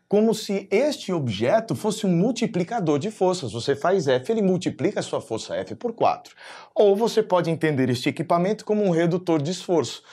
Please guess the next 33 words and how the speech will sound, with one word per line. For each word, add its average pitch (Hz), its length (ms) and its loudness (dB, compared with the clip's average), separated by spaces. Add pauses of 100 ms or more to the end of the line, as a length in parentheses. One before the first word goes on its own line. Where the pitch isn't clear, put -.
(200)
Você 156 260 2
que 175 120 -2
deveria 165 480 4
fazer 151 440 2
uma 147 220 2
força 143 500 0
F, 185 360 2 (240)
não 156 260 2
vai 123 220 2
preci-, 190 320 -2
aliás, 139 320 2
uma 151 160 2
força 151 360 -2
P, 202 640 4
uma 143 140 -2
força 131 340 -6
igual 127 300 2
ao 175 100 4
peso, 180 460 2 (200)
não 170 200 0
vai 190 160 2
precisar 185 420 0
fazer 185 320 0
esta 185 220 -2
força. 175 500 0 (300)
A, 120 260 0
se 151 240 -4
quatro 254 580 2
F 151 300 0
vai 147 380 2
levantar 147 520 0
o 127 60 -2
peso, 139 480 0